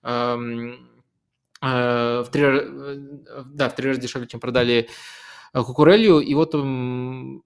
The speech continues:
и, и Ступиньян, э, это тот же уровень, только большая вариативность. Э, в итоге Брайтон от этой рокировки только выиграл.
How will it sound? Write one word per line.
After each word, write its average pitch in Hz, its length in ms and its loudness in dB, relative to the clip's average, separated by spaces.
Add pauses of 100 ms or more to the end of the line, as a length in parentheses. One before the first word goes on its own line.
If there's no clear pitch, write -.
и, 147 60 -4
и 135 200 -8
Ступиньян, 160 720 -2
э, 139 360 -2
это 131 220 -6
тот 156 200 0
же 139 120 4
уровень, 147 540 0
только 131 640 0
большая 147 300 0
вариативность. 123 720 -8
Э, 123 540 -16
в 135 340 -6
итоге 143 560 0
Брайтон 139 400 -2
от - 180 -12
этой 123 320 -6
рокировки 131 440 -6
только 123 600 -6
выиграл. 131 380 -10